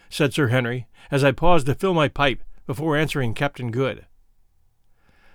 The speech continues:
"I heard this," I answered, "and I've never mentioned it to a soul till today. I heard he was starting for Solomon's Mines."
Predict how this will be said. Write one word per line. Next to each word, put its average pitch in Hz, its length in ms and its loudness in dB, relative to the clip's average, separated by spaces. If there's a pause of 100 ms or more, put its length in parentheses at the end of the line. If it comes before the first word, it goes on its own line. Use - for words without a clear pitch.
(120)
"I 120 120 0
heard 202 280 6
this," - 460 0 (760)
I 123 120 -2
answered, 120 380 -6 (520)
"and 139 100 0
I've 131 120 2
never 180 240 0
mentioned 220 340 0
it 190 120 -2
to 196 120 2
a 156 60 2
soul 208 400 0
till 156 200 -2
today. 135 540 -4 (720)
I 131 60 -2
heard 160 180 0
he 240 60 -4
was 208 140 -2
starting 208 460 -2
for 135 140 -2
Solomon's 190 500 2
Mines." 147 440 0